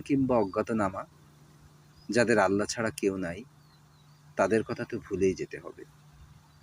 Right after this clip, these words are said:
এই মৃত্যু উপত্যকাই আমার দেশ,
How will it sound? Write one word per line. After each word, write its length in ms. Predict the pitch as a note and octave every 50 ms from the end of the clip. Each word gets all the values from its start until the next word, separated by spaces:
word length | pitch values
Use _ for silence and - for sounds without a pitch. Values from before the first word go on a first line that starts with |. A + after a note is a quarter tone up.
| - _ _ _ _ - - - - - - - - - _ _ -
এই 100 | C#3 C3+
মৃত্যু 340 | B2+ B2 B2+ C3 - - - D#3
উপত্যকাই 520 | C3+ - - - - E3 D3+ - E3+ D#3+ D#3+
আমার 220 | D3+ D3+ C#3+ A#2 F#2+
দেশ, 320 | G#2 G#2 E2 - - -